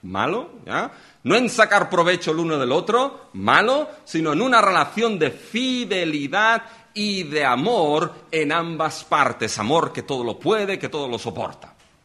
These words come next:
¿ya? Y la muerte interviene al inicio del pacto, para inaugurar ese pacto. En el testamento es distinto. El testamento no habla tanto de relación entre dos partes.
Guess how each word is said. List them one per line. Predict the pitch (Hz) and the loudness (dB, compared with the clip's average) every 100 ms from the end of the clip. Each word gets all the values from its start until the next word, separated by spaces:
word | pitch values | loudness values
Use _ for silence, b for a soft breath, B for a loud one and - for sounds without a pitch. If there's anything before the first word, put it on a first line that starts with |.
| - | -10
¿ya? | 165 190 - _ _ _ b b b b b _ _ _ _ _ _ _ _ _ _ _ _ - | -8 -8 -12 _ _ _ b b b b b _ _ _ _ _ _ _ _ _ _ _ _ -6
Y | 147 | -2
la | 135 | 0
muerte | 220 254 240 | 0 0 -2
interviene | 214 196 170 170 185 | -6 -6 -6 -6 -6
al | 165 | -4
inicio | 143 185 - 123 | -6 -6 -8 -8
del | 90 | -8
pacto, | 87 - - _ _ _ _ _ _ _ | -10 -14 -18 _ _ _ _ _ _ _
para | - 135 | -8 -2
inaugurar | 131 131 120 117 160 143 | 0 0 -2 -4 -4 -4
ese | - 95 | -8 -10
pacto. | 80 - - _ _ _ _ _ | -12 -14 -20 _ _ _ _ _
En | 123 | -4
el | 175 175 | -4 -4
testamento | 214 - 247 277 262 240 | -6 -8 -8 -8 -6 -8
es | 202 | -8
distinto. | 226 - 226 185 135 | -12 -10 -10 -8 -8
El | |
testamento | 170 170 240 277 247 | -8 -6 -6 -6 -6
no | 247 226 208 | -4 0 4
habla | 220 190 165 - | 4 4 0 0
tanto | 185 208 208 - 165 | 0 0 -4 -6 -6
de | 139 | -4
relación | - 135 127 113 - 190 175 131 | -4 -2 -2 -2 -6 -6 -2 -2
entre | 127 107 123 | -4 -4 -6
dos | 123 127 - | -4 -6 -2
partes. | 120 101 - 87 80 | 0 0 -2 -14 -16